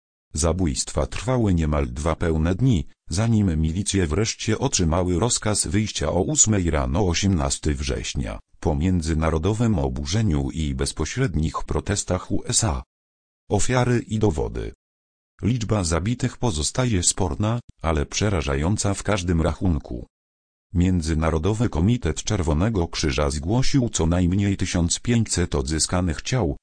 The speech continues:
z całkowitą liczbą ofiar śmiertelnych potencjalnie sięgającą trzy tysiące. Badanie Zgromadzenia Ogólnego O N Z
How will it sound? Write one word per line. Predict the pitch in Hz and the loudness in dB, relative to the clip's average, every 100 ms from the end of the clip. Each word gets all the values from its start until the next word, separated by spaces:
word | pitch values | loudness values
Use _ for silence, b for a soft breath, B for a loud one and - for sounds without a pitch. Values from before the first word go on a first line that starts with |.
| _ | _
z | - - | -10 -2
całkowitą | 73 67 71 101 123 120 95 | -2 0 -2 -2 0 2 2
liczbą | 90 123 80 67 69 | 0 0 -2 0 -2
ofiar | - 123 73 71 | -2 0 0 0
śmiertelnych | 117 110 - 113 71 67 67 | 0 -2 0 0 0 0 -2
potencjalnie | - 120 120 - 120 117 104 92 | -2 0 0 0 0 2 2 2
sięgającą | - 135 110 82 65 58 73 78 | 2 2 4 2 0 -2 -2 0
trzy | - 78 | 0 -2
tysiące. | - 80 - 107 71 - 64 55 - _ _ _ _ _ - | -2 -2 0 0 0 -2 -6 -8 -16 _ _ _ _ _ -4
Badanie | 71 69 104 120 82 | 0 2 2 4 2
Zgromadzenia | 73 82 78 76 95 76 71 | 2 2 2 2 2 2 0
Ogólnego | - 85 76 90 101 107 110 - | -2 -2 0 2 0 2 0 0
O | - 82 | -4 0
N | 80 | 0
Z | 78 76 - - | 0 -4 -6 -16